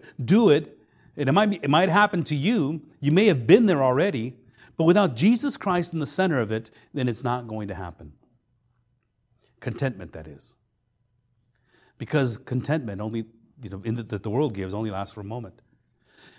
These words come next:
When Jesus Christ died on the cross, he died on the cross for those that are his. He came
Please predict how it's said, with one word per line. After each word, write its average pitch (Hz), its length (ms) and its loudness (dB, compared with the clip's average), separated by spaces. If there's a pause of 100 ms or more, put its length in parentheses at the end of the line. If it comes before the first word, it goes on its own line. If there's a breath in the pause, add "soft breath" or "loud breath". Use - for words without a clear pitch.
(920 soft breath)
When 147 220 2
Jesus 220 340 2
Christ 131 360 -2
died 120 160 2
on 117 60 -2
the 113 60 -6
cross, 87 640 -10
he - 160 -8
died 131 300 0
on 180 80 -2
the 180 80 -2
cross 110 320 -6
for 110 120 -12
those 98 220 -8
that 95 80 -8
are 92 60 -12
his. 85 460 -16 (1120 soft breath)
He 175 140 -4
came 143 540 -2